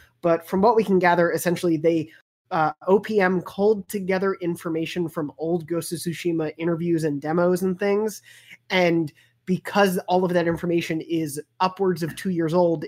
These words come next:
it may not be accurate to how the game is in development right now. Of course, we don't know how the game is in development right now because we haven't seen much yet. But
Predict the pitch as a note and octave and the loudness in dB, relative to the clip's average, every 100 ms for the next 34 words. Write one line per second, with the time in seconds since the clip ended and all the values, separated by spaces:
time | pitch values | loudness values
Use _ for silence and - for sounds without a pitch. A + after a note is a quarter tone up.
0 | - F3 D3+ D3+ E3+ F3 D#3+ - E3+ E3 | -8 -8 -6 -4 -2 -2 -4 -6 -6 -4
1 | D#3+ - E3+ E3 E3+ D#3+ D3 E3 - E3 | -4 -2 -4 -2 -6 -8 -8 -12 -8 -8
2 | D#3 D#3 D#3 D#3 D3+ D3+ C#3 D3+ E3 D3+ | -8 -6 -4 -4 -4 -6 -6 -8 -10 -10
3 | D#3 C#3+ F#3+ A3 G#3+ G3+ _ - - - | -10 -2 0 2 0 -2 _ -16 -14 -2
4 | E3+ D#3+ - - _ _ _ - F#3 F#3 | 0 0 -4 -12 _ _ _ -2 4 4
5 | C#3+ D#3 G#3 G3 F#3 F3+ D#3+ E3 D#3 D3+ | 4 4 6 6 4 -2 -2 -2 -4 -4
6 | D3+ D3 D3+ D3+ D#3 D3+ D#3 D#3 D3+ D3 | -6 -4 -6 -4 -4 -4 -6 -8 -10 -10
7 | D#3 D3 D3 - A3 G3 E3 E3+ E3 - | -10 -10 -12 -6 -2 0 0 -2 -6 -6
8 | _ - _ - D#3 A#3 G#3+ - | _ -20 _ -10 2 2 2 -2